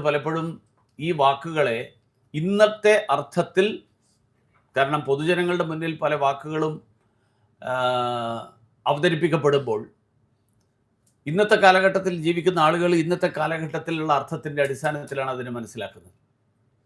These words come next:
ഇപ്പൊ സ്വാതന്ത്ര്യം എന്നുള്ള വാക്കിന്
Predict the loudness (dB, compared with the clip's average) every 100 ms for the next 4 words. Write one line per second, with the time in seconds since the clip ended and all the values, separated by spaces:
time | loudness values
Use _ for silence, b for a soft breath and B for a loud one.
0 | _ _ _ _ _ -4 2 4 6 4
1 | 4 2 2 -2 -4 -2 0 -2 -2 -4
2 | -8